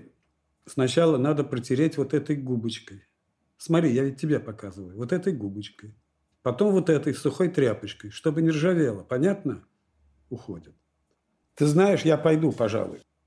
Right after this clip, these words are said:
Куда же ты пойдёшь, чудак? У нас свободен весь чердак, всё есть, подушка, одеяло. Нет, нет, спасибо, мне пора. Смотрит на часы, двенадцать десять, успеваю. Ну что ж, ни пуха, ни пера. Уходит.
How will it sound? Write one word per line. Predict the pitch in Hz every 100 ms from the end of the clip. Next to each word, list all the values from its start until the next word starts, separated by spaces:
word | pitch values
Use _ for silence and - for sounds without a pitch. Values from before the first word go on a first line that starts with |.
| _
Куда | - 147 196
же | 151 160
ты | 165
пойдёшь, | 147 160 156 131 -
чудак? | - 131 123 -
У | 120
нас | 147 147
свободен | 156 143 156 139 127
весь | 139 -
чердак, | - 147 127 131 117
всё | -
есть, | 120 139 135
подушка, | 113 113 131 - 117
одеяло. | 110 117 120 135 123 - - -
Нет, | 131 175 175
нет, | 156 165
спасибо, | - 139 - 147 147
мне | 131 131
пора. | 135 120 123
Смотрит | 120 117 131 135 127
на | 135 123
часы, | 135 123 143
двенадцать | 135 131 151 151 160
десять, | 123 123 120 117 123
успеваю. | - 143 113 107 101 104 _ _ _ _ -
Ну | 135
что | - 127
ж, | 110
ни | 113
пуха, | 107 151 147
ни | 120 113
пера. | 113 101 95 _ _ _ _ -
Уходит. | - - 85 -